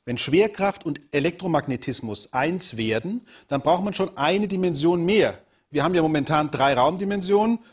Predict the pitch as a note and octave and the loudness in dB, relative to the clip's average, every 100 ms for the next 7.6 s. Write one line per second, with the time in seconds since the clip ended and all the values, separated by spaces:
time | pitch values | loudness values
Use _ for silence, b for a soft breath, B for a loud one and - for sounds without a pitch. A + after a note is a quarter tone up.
0 | b D3 D3 E3+ - E3 D3 A#2+ G#2 G2+ | b -4 0 0 2 0 0 -6 -6 -8
1 | F#2 F2+ B B F#3 F#3+ D3+ E3+ A3+ A3+ | -10 -12 B B 2 4 4 2 0 -2
2 | G3+ G3 F#3+ G3 F#3+ E3+ b b D3 D#3 | -2 -2 -4 -2 -2 -4 b b -2 -2
3 | - - C#3 F3 G#3+ G#3 G#3 - D3+ G3+ | -6 -6 2 2 4 0 0 -4 -2 -4
4 | F#3+ F3+ D#3+ F#3 G3+ - G3 - C#3 D3+ | -4 -2 0 0 -2 -2 -4 -2 0 0
5 | F3 E3 B2 F2 - B B - A#3+ A3 | 0 0 -2 -2 -10 B B 0 2 2
6 | - D#3 C#3+ F3+ F#3+ C4 A3+ G3 D#3 D3 | 2 0 0 -4 -2 0 0 2 2 2
7 | C#3+ D3 - C#3+ G#2+ | 0 0 0 -4 -4